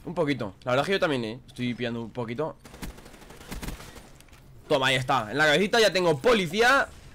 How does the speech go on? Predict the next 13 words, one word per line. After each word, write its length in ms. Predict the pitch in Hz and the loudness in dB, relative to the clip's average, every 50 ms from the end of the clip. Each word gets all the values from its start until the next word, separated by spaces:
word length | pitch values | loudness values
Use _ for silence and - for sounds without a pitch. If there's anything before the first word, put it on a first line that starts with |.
| - - - | -20 -12 -2
Eh, 160 | - 147 151 | 2 2 4
nos 140 | 147 143 131 | 4 2 0
falta 220 | 170 196 175 190 | -2 -2 -2 -2
mucho 320 | 160 180 208 220 - - 185 | -2 0 0 0 2 2 0
menos. 360 | 175 196 196 180 - - - - - - - - - - - - - - - - - - - - - - - - - - - - - - - - - - - - - - - - - - - - - - - - - - - - - - - - - - - - - - - - - - - | 2 2 2 0 -2 -4 -12 -16 -20 -20 -20 -20 -20 -20 -20 -18 -18 -18 -18 -20 -20 -20 -20 -20 -20 -18 -18 -16 -14 -14 -14 -14 -16 -20 -18 -18 -18 -18 -18 -18 -18 -18 -18 -18 -20 -20 -20 -20 -20 -20 -16 -12 -10 -10 -12 -12 -16 -20 -20 -20 -18 -14 -14 -14 -14 -14 -16 -20 -20 -12 -8
Ahí 140 | 104 107 104 | -6 -6 -4
está, 180 | 107 - 123 | -4 -6 -8
por 80 | 110 113 | -6 -6
lo 40 | 123 | -4
menos 140 | 139 143 139 | -2 0 0
matamos 280 | 135 123 131 123 117 | 0 2 2 2 2
a 40 | 123 | 0
uno, 160 | 127 120 110 | 0 -2 -4